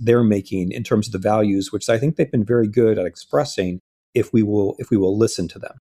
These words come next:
So that's what's wrong. We all want the war to end. We don't want there to be more suffering. But the, the best way for this war to end is for one side to win, which leads me to another thought. I mean, I think one thing which is really striking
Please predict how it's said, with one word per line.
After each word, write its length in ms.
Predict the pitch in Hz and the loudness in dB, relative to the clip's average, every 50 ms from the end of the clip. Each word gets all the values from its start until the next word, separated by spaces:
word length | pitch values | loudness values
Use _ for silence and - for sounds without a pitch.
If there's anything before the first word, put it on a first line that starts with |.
| _ _ | _ _
So 260 | - - 127 123 123 - _ _ _ _ - | -2 0 2 2 2 -2 _ _ _ _ 0
that's 240 | - 180 214 - | 0 0 2 2
what's 200 | - 156 143 - | 2 2 2 2
wrong. 380 | - 104 113 120 90 78 78 - - | 2 2 2 2 0 -4 -8 -6 0
We 140 | - 123 - | 0 2 4
all 180 | - 180 196 | 4 4 4
want 160 | 170 160 135 | 2 2 2
the 80 | 139 123 | 2 2
war 140 | 104 104 98 | 2 2 2
to 140 | 92 - - | 0 0 0
end. 360 | 123 117 98 85 80 87 - | 0 -2 -2 -2 -6 -8 -2
We 120 | 131 131 131 | 0 2 2
don't 160 | 180 147 120 | 2 2 2
want 180 | 123 127 131 | 0 2 4
there 120 | 135 117 101 | 2 2 2
to 80 | 95 | 2
be 120 | 95 98 95 | 0 -2 -2
more 180 | 90 87 87 | -4 -6 -6
suffering. 520 | 80 - - 110 107 - - 90 78 78 80 - _ _ _ _ _ - | -8 -2 -2 -2 -2 -2 -6 -8 -10 -10 -16 -20 _ _ _ _ _ -2
But 140 | 117 - | 0 2
the, 80 | - 120 | 2 0
the 140 | - - 113 | 0 -2 -4
best 340 | 107 - 139 151 165 - - | 0 0 0 0 0 -2 0
way 200 | 135 143 139 135 | 4 4 4 4
for 120 | 131 - | 2 2
this 220 | 113 107 104 - - | 0 -2 -2 0 -2
war 100 | 95 92 | -2 0
to 180 | 95 - - | -2 -2 0
end 400 | 160 175 160 120 101 95 92 - - - | 2 2 4 4 2 2 0 -4 -2 -4
is 160 | 127 110 - | -4 -4 -2
for 200 | - 113 104 98 | 0 2 2 2
one 260 | 104 113 117 117 117 | 2 2 2 2 0
side 400 | - - 117 104 104 101 92 92 | 0 0 0 2 2 0 -2 -4
to 140 | - - 90 | -6 -8 -6
win, 420 | 87 92 104 110 104 87 90 104 - _ _ _ _ _ _ _ _ | -4 -2 -2 0 -2 -2 -4 -10 -14 _ _ _ _ _ _ _ _
which 200 | 123 120 - - | -2 0 2 2
leads 160 | 170 180 156 | 2 4 4
me 80 | 165 156 | 2 0
to 120 | - - 123 | 2 0 0
another 260 | 104 117 120 123 117 | 2 2 2 0 0
thought. 280 | - 104 92 90 - - _ _ _ _ _ _ _ _ - | 0 0 0 0 -2 -4 _ _ _ _ _ _ _ _ 0
I 40 | |
mean, 140 | 123 123 127 | 0 2 2
I 120 | - 147 175 | 2 0 2
think 240 | - 220 196 185 | 2 2 2 2
one 120 | 156 143 143 | 2 2 2
thing 120 | 160 143 | 2 0
which 160 | 120 104 - | 0 0 -2
is 80 | 104 98 | -4 -2
really 160 | 107 104 98 | 0 0 0
striking 640 | 95 - - 120 117 117 - - 104 98 92 92 | -2 0 0 2 2 2 0 -2 -2 -2 -2 -4